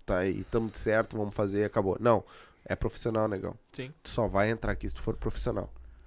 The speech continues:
Speaker 1: Entendeu? Por isso que até o Pirulito lá, eu não sei o, no caso do Gabi,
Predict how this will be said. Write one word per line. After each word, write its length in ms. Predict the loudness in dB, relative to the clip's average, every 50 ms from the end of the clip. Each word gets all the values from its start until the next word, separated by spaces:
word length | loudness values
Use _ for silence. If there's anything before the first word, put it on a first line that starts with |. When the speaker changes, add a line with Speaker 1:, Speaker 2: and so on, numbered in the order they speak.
| -20 -20 -20 -20 -20 -18 _
Speaker 1:
Entendeu? 300 | -4 -2 -2 0 -2 -4
Por 180 | -4 -4 -4
isso 160 | -2 -2 -4 0
que 180 | 0 0 0 0 -6 -16 -4
até 240 | -2 -2 -2 0 -2
o 60 | -4
Pirulito 420 | -2 -2 -2 2 2 0 0 2 2
lá, 100 | 2 4
eu 100 | 4 2
não 100 | 2 -2
sei 240 | -2 0 0 2 2
o, 160 | 2 0 -2 -2
no 160 | -2 -4 -4
caso 240 | 0 2 2 2 2
do 160 | 2 -2 0
Gabi, 420 | 4 6 8 8 8 6 6 0